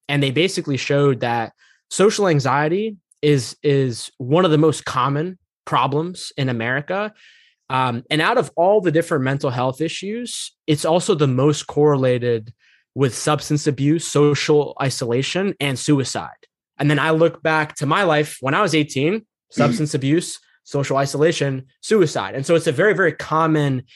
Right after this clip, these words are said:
Speaker 1: pattern that happens. And, and really the best way that I think about it is it's really like this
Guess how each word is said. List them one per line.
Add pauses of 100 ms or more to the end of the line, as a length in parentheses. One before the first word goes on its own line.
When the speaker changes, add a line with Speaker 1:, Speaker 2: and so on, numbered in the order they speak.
(380)
Speaker 1:
pattern
that
happens. (440)
And,
and
really
the
best
way
that
I
think
about
it
is
it's
really
like
this